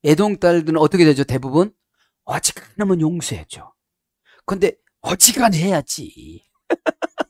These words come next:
어지간하지가 않은 거야. 어? 그러니까 뭐냐? 지식은 있는데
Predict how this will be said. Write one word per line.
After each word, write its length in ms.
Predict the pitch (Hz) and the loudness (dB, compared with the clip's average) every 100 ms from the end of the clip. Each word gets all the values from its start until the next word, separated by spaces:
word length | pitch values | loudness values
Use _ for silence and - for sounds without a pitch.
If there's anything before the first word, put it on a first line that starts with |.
| - - - - _ - _ _ _ _ _ _ _ _ _ _ _ | -8 -6 -6 -6 _ -20 _ _ _ _ _ _ _ _ _ _ _
어지간하지가 1080 | 233 381 - 494 508 440 381 349 - 196 123 | 6 8 8 4 2 4 6 2 6 4 4
않은 320 | 220 160 196 160 | -2 -2 -2 -6
거야. 420 | 147 143 143 - - - 156 _ - _ - _ _ - - - _ - | -8 -8 -8 -12 -14 -20 -20 _ -20 _ -20 _ _ -20 -20 -20 _ -4
어? 180 | 220 - _ _ _ _ _ _ _ _ _ _ | -4 -4 _ _ _ _ _ _ _ _ _ _
그러니까 280 | 147 147 151 | -4 0 0
뭐냐? 400 | 131 127 104 95 _ _ _ _ _ _ _ - | 2 0 -2 -8 _ _ _ _ _ _ _ -10
지식은 540 | - 160 180 190 165 | -6 -4 -2 0 2
있는데 500 | 127 110 110 135 98 | 0 -2 -2 -2 -4